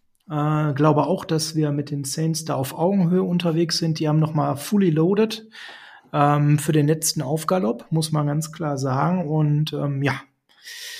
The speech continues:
zwölf vier oder elf fünf, ganz eng mit den Saints, äh, sehe ich ganz genauso wie du. Wichtig an der Stelle ist erstmal, man wird die Division gewinnen. Da sind wir uns doch einig, oder?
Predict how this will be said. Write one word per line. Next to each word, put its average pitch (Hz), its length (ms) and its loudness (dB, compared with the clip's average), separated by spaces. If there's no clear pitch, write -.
zwölf 156 360 6
vier 175 220 0
oder 160 200 0
elf 143 200 0
fünf, 160 540 0
ganz 151 320 -2
eng 139 180 -4
mit 135 160 -4
den 123 140 -4
Saints, 135 520 -4
äh, 123 500 -6
sehe 135 160 -2
ich 135 100 -8
ganz 147 240 -4
genauso 135 380 -2
wie 123 120 -2
du. 208 400 0
Wichtig 160 520 0
an 143 120 2
der 139 140 2
Stelle 139 260 -2
ist 131 80 -2
erstmal, 135 280 0
man 117 180 0
wird 117 120 -2
die 127 80 0
Division 123 460 2
gewinnen. 110 280 -4
Da 107 80 -6
sind 127 180 2
wir 139 60 0
uns 127 160 0
doch - 200 -8
einig, 113 380 -10
oder? 143 280 -8